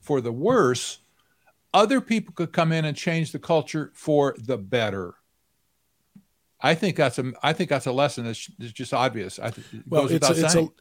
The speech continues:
Speaker 2: a, it's a lesson, and it's a noble goal, but it is a, it is an uphill battle.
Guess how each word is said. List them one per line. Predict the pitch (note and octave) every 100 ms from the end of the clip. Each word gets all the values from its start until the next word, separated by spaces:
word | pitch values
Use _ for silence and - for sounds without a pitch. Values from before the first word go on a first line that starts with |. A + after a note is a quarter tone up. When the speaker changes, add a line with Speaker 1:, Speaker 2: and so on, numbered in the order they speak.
| -
Speaker 2:
a, |
it's | D#3 -
a |
lesson, | C#3+ D#3 - F3 G3 A3 _ _ -
and | D3+
it's | D3+ D3+
a |
noble | C#3 C3+ C3
goal, | C3+ E3+ B2+ A#2 - - -
but | C#3
it | C3 C#3
is | C3
a, | C3+ A#2+ A2 G2+
it | C#3+ C3
is | B2+ A2
an | A2+ -
uphill | D3+ - - D3+ A2 F#2+ -
battle. | A2 G2+ -